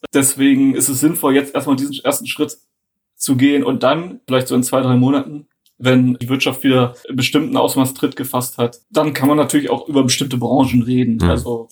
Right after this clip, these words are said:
Speaker 1: das, das sehe ich schon so, ja, aber mit Vorsicht natürlich.
Speaker 2: Mhm. Was unterm Strich auf jeden Fall bleibt, ist, du hast es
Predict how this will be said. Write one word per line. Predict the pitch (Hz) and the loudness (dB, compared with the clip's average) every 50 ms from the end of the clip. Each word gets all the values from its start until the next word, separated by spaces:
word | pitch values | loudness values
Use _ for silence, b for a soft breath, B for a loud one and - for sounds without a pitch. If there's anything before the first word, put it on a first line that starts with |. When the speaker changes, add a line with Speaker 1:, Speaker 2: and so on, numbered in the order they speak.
| _ _ | _ _
Speaker 1:
das, | - 131 - - - | -4 -2 -2 -2 0
das | 135 123 - | -2 0 2
sehe | 127 123 | 2 2
ich | 117 - - | 2 0 -2
schon | - - 123 131 | -4 -2 -2 0
so, | 127 113 104 | 0 -2 -4
ja, | - - - | -6 -6 -4
aber | 123 123 123 147 131 | -4 -2 0 0 0
mit | 147 156 151 - | 0 0 -2 -2
Vorsicht | - - 131 123 - - - - | 0 0 0 0 0 -4 -8 -16
natürlich. | - - - 78 76 71 73 - - _ B | -14 -10 -8 -6 -6 -6 -8 -12 -18 _ B
Speaker 2:
Mhm. | B B B B B B B B _ _ _ _ - - | B B B B B B B B _ _ _ _ -12 -6
Was | - 78 - | -4 -2 -2
unterm | 87 80 85 76 | 0 0 0 -2
Strich | - - 92 - - | -2 -2 -2 -2 -2
auf | 80 - | -2 -2
jeden | 80 80 85 | -4 -6 -4
Fall | - 82 78 | -2 -4 -4
bleibt, | 73 76 76 82 - - - | -2 0 -2 -2 -2 -4 -6
ist, | - - - - - | -6 -4 -4 -4 -2
du | 80 | -4
hast | 82 80 - - | -2 -2 -2 -2
es | 78 - - - - _ | -2 -4 -4 -6 -8 _